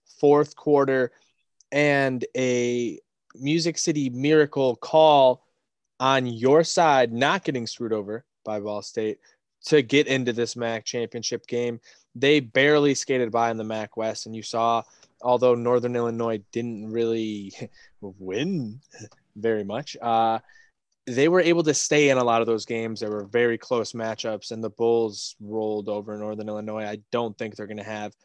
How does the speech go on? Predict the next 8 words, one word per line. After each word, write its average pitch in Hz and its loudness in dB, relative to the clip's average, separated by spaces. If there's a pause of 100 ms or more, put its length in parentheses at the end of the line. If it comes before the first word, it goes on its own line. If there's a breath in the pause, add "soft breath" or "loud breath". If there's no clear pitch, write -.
(360)
that 120 2
much 117 -2
trouble 117 0
against 110 -8
this 117 -10
Ball 110 0
State 113 -8
team. 117 -10